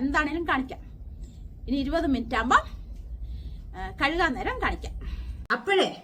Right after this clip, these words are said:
ഇരുപത് മിനിറ്റ് കഴിഞ്ഞു കേട്ടോ. സത്യം പറഞ്ഞാ അതിന് മുമ്പ് ഞാൻ എന്തെങ്കിലുമൊക്കെ ജോലികളെല്ലാം ചെയ്തും തീർത്തു. അപ്പൊ നമുക്ക് എല്ലാവർക്കും കൂടെ പോയി തല കഴുകാം. ബാ, എന്റെ കൂട്ടത്തിൽ പോരെ. അപ്പൊ നമുക്ക്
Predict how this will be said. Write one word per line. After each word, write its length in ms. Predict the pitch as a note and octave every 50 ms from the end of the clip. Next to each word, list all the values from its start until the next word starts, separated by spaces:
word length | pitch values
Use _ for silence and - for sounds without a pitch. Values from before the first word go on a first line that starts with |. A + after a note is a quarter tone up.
| - A3+ A#3 B3+
ഇരുപത് 480 | C#4 B3+ C#4+ E4+ G4 F#4+ G4 G4 - E4+ C#4+ B3+
മിനിറ്റ് 320 | A#3 B3 C4+ C#4 - - E4+ - -
കഴിഞ്ഞു 340 | F#3 E3+ G#3 A3 C4 C#4 - -
കേട്ടോ. 200 | - - - F3 - -
സത്യം 240 | F#3 - - F#3 F#3+ F#3
പറഞ്ഞാ 220 | F#3 F3+ F#3 D#4 F4 - - - - - - - - - - E3+
അതിന് 220 | A3+ B3 C4+ C4 A3
മുമ്പ് 180 | G#3+ G#3+ G#3+ B3 A#3+
ഞാൻ 120 | A3 G#3+ A3 G3+
എന്തെങ്കിലുമൊക്കെ 420 | F#3+ F#3+ F#3+ E3+ F#3+ G3 - F#3 E3+ F3
ജോലികളെല്ലാം 540 | F3+ F#3+ F#3+ F#3+ G3 F3 D#3 D3 D#3 D#3 E3 F3
ചെയ്തും 240 | F3 F#3 F#3+ G3 F#3 F#3
തീർത്തു. 280 | F#3 - - - D4+ F#4+ - - - - - - - - - G3
അപ്പൊ 140 | A3 C#4+ E4 D#4
നമുക്ക് 340 | C4+ A3 A#3 B3+ - - A4+ C5+ - - - - - -
എല്ലാവർക്കും 380 | G3+ B3 C#4 A#3+ A3 A3 -
കൂടെ 140 | - A3 A3+ - -
പോയി 120 | A#3 A3+ - G#3
തല 120 | F3+ G3 B3 A3+
കഴുകാം. 260 | G#3+ G3+ G3+ E3+ - - - - - - - _ - E3+ F3+
ബാ, 80 | G#3+ B3 C4+ - - - - -
എന്റെ 140 | F3 A3 B3+ B3+ B3
കൂട്ടത്തിൽ 360 | F#3+ - G#3+ - - G#3+ - - -
പോരെ. 220 | C#3+ F3 - - - - - - - - - - - - - - - - - - - - - - - - - - - _ _ - - _ _ _ _ _ _ _ _ _ _ _ _ _ - - - - - _ _ _ _ _ _ _ - - - - -
അപ്പൊ 140 | - - A#4+ A4 G4+
നമുക്ക് 360 | F#4+ F#4 G#4 G4+ - B4